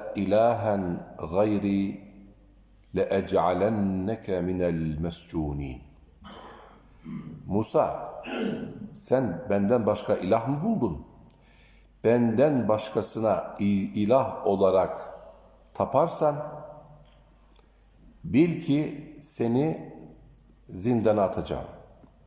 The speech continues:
Bu yaptığın işten dolayı seni zindana atacağım. Zindana atılanlardan olacaksın." "Kâle evelev ci'tuke bi şey'in mubin."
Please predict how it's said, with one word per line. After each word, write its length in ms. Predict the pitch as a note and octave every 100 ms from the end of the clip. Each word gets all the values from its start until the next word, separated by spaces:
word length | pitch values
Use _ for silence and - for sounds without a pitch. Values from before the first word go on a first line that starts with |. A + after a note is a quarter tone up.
| _ _ A#2
Bu 100 | A#2
yaptığın 600 | A2 - - E2+ D2+ D2 -
işten 400 | F#2+ - G#2+ B2
dolayı 420 | A#2+ A2 E2+ A2 D3 - - - - _ - - -
seni 760 | - B2 A2+ A2 C#3 - - - - - -
zindana 540 | D#3+ F#2 A#2+ G2 F#2 D#2+
atacağım. 540 | - G#2+ F#2+ A2 B2+ - - - - -
Zindana 440 | - F2+ A#2 G2 A#2+
atılanlardan 1000 | G2 G2 F#2 F2 E2+ E2 A#2 C3+ - -
olacaksın." 840 | G#2 F#2 E2 F2 - - E2+ D#2+ D#2+ - - - - _ _ - _ _ _ _ _ -
"Kâle 500 | C3+ D#3+ D#3 C#3+ - - - - - - - - - - - - - -
evelev 720 | G#2+ A2 A#2 B2 C#3+ A#2 G2+
ci'tuke 680 | F2+ B2+ - - E3+ E3+ A2+
bi 80 | G2+
şey'in 480 | - B2 A#2 G2+ F#2
mubin." 580 | F2 D2+ D#2+ A2+ C#3